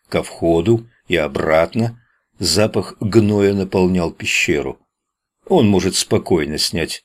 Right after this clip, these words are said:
этого со счетов. Леопард, вот что беспокоило его. «Клянусь, ты так напугал его, что он не посмеет вернуться!» выкрикнул мальчишка.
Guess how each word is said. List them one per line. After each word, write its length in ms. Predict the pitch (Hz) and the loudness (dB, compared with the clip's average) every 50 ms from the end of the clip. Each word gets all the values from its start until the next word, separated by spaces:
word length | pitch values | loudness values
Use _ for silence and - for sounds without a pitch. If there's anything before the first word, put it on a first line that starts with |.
| _ _ - | _ _ -2
этого 560 | 104 113 131 - - 78 65 67 65 64 - _ _ _ _ - | 0 0 0 0 -4 -6 -4 -6 -8 -10 -12 _ _ _ _ -8
со 240 | - - - 113 | -4 -2 0 0
счетов. 720 | 92 - - - 110 101 - - 71 65 - - - _ _ _ _ _ _ _ _ _ _ _ _ _ _ - | 0 0 0 0 -2 -2 -4 -4 -6 -6 -6 -8 -14 _ _ _ _ _ _ _ _ _ _ _ _ _ _ -2
Леопард, 840 | 110 110 123 127 127 131 - - - 67 - - - - - _ _ _ _ _ _ - | 2 4 4 4 2 0 -2 -2 -2 -2 -2 -4 -10 -20 -20 _ _ _ _ _ _ -2
вот 260 | - 131 92 - - | 0 2 2 0 0
что 360 | - - - - 69 - _ _ - | -6 -6 -6 -6 -6 -8 _ _ -14
беспокоило 760 | 90 - 85 82 - - - - - - 90 80 78 78 80 82 | -10 -4 -2 -2 -2 -2 -2 -6 -6 -4 -2 -2 -2 -2 -2 -2
его. 300 | 82 82 82 82 90 - _ _ _ _ _ _ _ _ _ _ _ _ _ _ _ _ _ _ _ _ _ - - - | -2 -4 -4 -6 -10 -14 _ _ _ _ _ _ _ _ _ _ _ _ _ _ _ _ _ _ _ _ _ -14 -12 -6
«Клянусь, 680 | - - 120 117 123 117 107 107 110 104 - - - | 0 2 4 6 8 8 6 6 6 4 2 0 -2
ты 160 | - 113 101 | 0 0 -2
так 400 | 92 - - 110 131 143 - - | 0 0 0 0 0 0 0 -2
напугал 600 | 101 92 85 - - 98 90 80 87 87 82 80 | -2 -2 -2 0 0 0 0 2 2 0 0 0
его, 320 | 80 87 90 87 87 90 85 | 0 0 0 2 2 2 2
что 280 | - - - - 107 | 0 0 2 2 2
он 180 | 101 95 92 - _ _ _ _ | 2 2 0 -4 _ _ _ _
не 200 | - 113 113 107 | 2 4 4 4
посмеет 680 | - - 113 104 98 - - 113 113 107 104 98 92 - | 4 2 2 2 2 2 0 2 2 2 2 2 0 -2
вернуться!» 760 | 98 101 113 101 104 104 117 120 98 90 - - - - - _ _ _ _ _ _ - | 0 2 2 2 2 2 2 2 0 -2 -4 -6 -8 -8 -10 _ _ _ _ _ _ -6
выкрикнул 640 | - 85 90 87 - - 85 - - 95 85 82 | 0 0 0 0 0 -4 -6 -6 -4 -2 -2 -2
мальчишка. 680 | 80 78 85 87 85 - - - - - - - - | 0 0 0 -2 -2 -2 -4 -6 -6 -8 -10 -14 -16